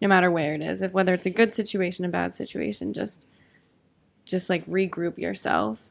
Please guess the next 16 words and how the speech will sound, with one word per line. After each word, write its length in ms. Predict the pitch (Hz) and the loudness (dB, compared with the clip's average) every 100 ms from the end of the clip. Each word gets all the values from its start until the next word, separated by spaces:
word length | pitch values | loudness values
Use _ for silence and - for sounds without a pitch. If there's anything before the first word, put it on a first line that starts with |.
| - | -4
And 180 | 202 190 | 0 4
then 420 | 180 175 175 180 _ _ _ _ _ - | 4 2 -2 -6 _ _ _ _ _ -6
it's, 200 | 214 - | -4 0
I 80 | 214 | 0
feel 140 | 247 | 2
like 140 | 240 233 | 2 0
it 60 | |
just 160 | 220 208 | -2 0
happens 400 | 196 196 190 185 | 0 2 0 2
naturally 640 | 180 214 226 - - - | 0 0 -2 -8 -8 -8
then, 340 | - - 233 226 | -6 -4 -4 -4
because 540 | 208 196 190 190 185 _ _ _ | -2 2 2 2 -4 _ _ _
if 120 | 208 | -4
you 100 | 202 | 2
really 280 | 202 208 202 | 6 6 6
are 520 | - 190 196 202 190 | 6 6 6 4 2